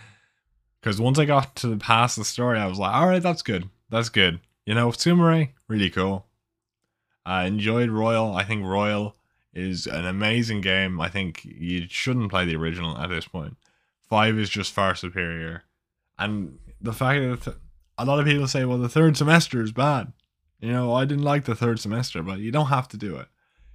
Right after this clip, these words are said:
You have to do very specific things to unlock the third semester. So you're all right. If you don't want to do the third semester and you just want the base game story, you got it, buddy. You got it. No worries. No worries.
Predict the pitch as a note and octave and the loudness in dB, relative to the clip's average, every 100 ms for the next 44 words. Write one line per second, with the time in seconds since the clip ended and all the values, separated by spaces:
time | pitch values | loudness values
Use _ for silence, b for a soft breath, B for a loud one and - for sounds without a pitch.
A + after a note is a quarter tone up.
0 | - C#3 B2+ F3 F3 E3 D3+ C#3 C#3+ C#3 | -6 0 6 4 4 -2 0 0 0 0
1 | C3+ B2+ C3 B2+ G2+ A2+ A2+ G2+ G2 F#2 | 0 2 4 2 0 -4 -4 -4 -4 -4
2 | G#2 G2+ F2+ - E2 G#2 F2 D#2+ D#2+ E2 | -2 0 0 -4 -8 -6 -6 -6 -8 -8
3 | - - - b b b - F#3 G3 G#3+ | -8 -18 -18 b b b 2 6 10 10
4 | F#3+ B2 F#2+ D#2+ B2 E3 F#3+ F3 E3+ D#3+ | 10 6 2 0 0 2 2 2 2 2
5 | D#3 D#3 C#3 A2+ B2 - A2 F#2+ F2 G#2 | 2 2 0 0 -2 0 -2 -2 -2 -2
6 | G#2 G2+ E2+ F#2 G2+ - G2 F2+ - F#2+ | -4 -4 -2 0 0 -2 -4 -4 -6 -4
7 | F#2+ G2 G2+ b b b - G3+ C3 F#2+ | -2 -4 -6 b b b 2 4 8 8
8 | E2 D#2+ D#2+ E2 E2+ G#2+ A#2 G#2 D#2+ E2 | 6 2 0 0 0 0 0 0 0 0
9 | G2 A2 E2+ C#2 - - - A2 G#2 C2 | 0 0 0 -2 -6 -8 -8 -4 -2 -2
10 | A1 - - - | -6 -10 -10 -12